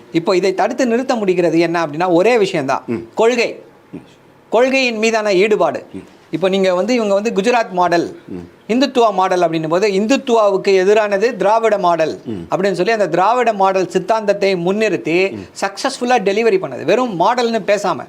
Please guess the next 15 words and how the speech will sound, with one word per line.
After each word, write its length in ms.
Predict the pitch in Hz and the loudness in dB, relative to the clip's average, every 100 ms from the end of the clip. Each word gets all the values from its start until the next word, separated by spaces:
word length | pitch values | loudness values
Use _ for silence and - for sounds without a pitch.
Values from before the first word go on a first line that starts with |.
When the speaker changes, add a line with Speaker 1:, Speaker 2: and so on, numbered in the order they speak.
| - | -14
Speaker 2:
ம். 200 | - 110 | -8 -2
Speaker 1:
குஜராத் 340 | 185 240 269 233 | 0 2 0 0
மாடல்னா 200 | 220 240 | -2 0
அது 180 | 269 220 | 2 2
வெறும் 220 | 233 247 | 2 2
வாய் 180 | 233 254 | 2 2
வார்த்தை. 380 | 226 160 123 - - - - | 0 -2 -8 -8 -20 -18 -2
குஜராத் 380 | 226 247 240 202 | 0 2 0 0
மாடல், 260 | 214 240 | 0 0
குஜராத் 380 | 220 220 247 202 | -2 0 0 2
மாடல்னுவாங்க. 500 | 208 196 180 147 123 | 0 2 0 0 -2
ஆனா 320 | - 135 170 | -4 -2 -2
திராவிட 460 | 190 160 208 262 254 | 0 0 2 2 2
மாடல்ன்றத 680 | 185 170 170 160 123 120 165 220 - - - | 2 0 0 -2 -2 0 0 -2 -6 -18 -4
நிலைநிறுத்தி, 1000 | 151 233 262 220 170 - 156 170 190 196 | 0 2 0 0 -2 -2 0 2 0 -2